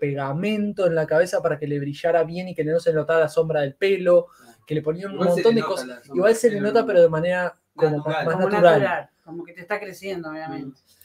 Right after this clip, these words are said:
Speaker 1: Entonces, nada, eso, pa-, y el maquillaje de los tatuajes todos los
Speaker 2: Wow,
Speaker 1: días,
Speaker 2: eso
Speaker 1: todos
Speaker 2: está
Speaker 1: los
Speaker 2: muy
Speaker 1: días, el
Speaker 2: bien,
Speaker 1: maquillaje
Speaker 2: ¿eh?
Speaker 1: de los tatuajes, porque es una, una muy buena cruza entre el intento de película que fue antes y
Speaker 2: Mm.
Speaker 1: la serie animada.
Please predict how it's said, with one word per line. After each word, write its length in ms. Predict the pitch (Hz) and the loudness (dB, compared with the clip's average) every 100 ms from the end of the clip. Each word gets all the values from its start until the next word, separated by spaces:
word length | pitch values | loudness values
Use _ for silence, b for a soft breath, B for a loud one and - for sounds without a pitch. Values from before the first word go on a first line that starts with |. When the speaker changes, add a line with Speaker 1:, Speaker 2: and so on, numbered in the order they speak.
| b | b
Speaker 1:
Entonces, 480 | 170 165 196 202 196 | -4 0 0 0 0
nada, 400 | 165 170 156 147 | 2 2 2 4
eso, 360 | 180 175 202 175 | 2 2 0 0
pa-, 160 | 151 - | -2 -4
y 200 | 147 147 | -2 0
el 160 | 147 | 0
maquillaje 480 | 147 147 147 180 180 | 0 -2 -4 -4 -2
de 40 | 170 | 0
los 120 | 143 | 0
tatuajes 420 | 147 170 175 175 | 2 2 2 2
todos 300 | 170 175 175 | 4 6 4
los 100 | 151 | 0
Speaker 2:
Wow, 180 | 156 156 | 0 2
Speaker 1:
días, 240 | - 226 - | 2 2 0
Speaker 2:
eso 80 | |
Speaker 1:
todos 160 | 165 165 | 2 4
Speaker 2:
está 100 | 170 | 4
Speaker 1:
los 120 | 143 | 0
Speaker 2:
muy 80 | 175 | -2
Speaker 1:
días, 120 | 196 185 | -2 0
el 40 | |
Speaker 2:
bien, 80 | 185 | -2
Speaker 1:
maquillaje 220 | 143 147 165 | -2 -2 -2
Speaker 2:
¿eh? 20 | |
Speaker 1:
de 60 | 151 | -2
los 100 | 139 | -6
tatuajes, 680 | 135 170 175 196 - - _ | -4 -2 -2 -6 -12 -20 _
porque 240 | 208 208 254 | -2 0 -2
es 120 | 254 | 0
una, 360 | 247 214 208 - | 2 2 0 -6
una 260 | 208 220 214 | -8 -4 -2
muy 240 | 214 233 | 2 2
buena 360 | 233 233 226 214 | 4 2 0 -4
cruza 540 | - 220 220 - 233 208 | -8 -6 -4 0 0 0
entre 320 | 185 160 156 | -6 -4 -2
el 80 | 151 | -2
intento 500 | 160 160 196 202 202 | -4 -6 -4 -2 0
de 80 | 180 | 0
película 400 | 165 180 165 151 | 0 -4 -2 -2
que 80 | 139 | -2
fue 180 | 143 170 | 0 2
antes 480 | 165 175 208 214 - | 2 -2 -4 -6 -6
y 120 | 180 175 | -6 -2
Speaker 2:
Mm. 20 | |
Speaker 1:
la 80 | 170 | -2
serie 200 | 175 180 | -2 -2
animada. 420 | 151 147 147 123 | -2 -2 -4 -6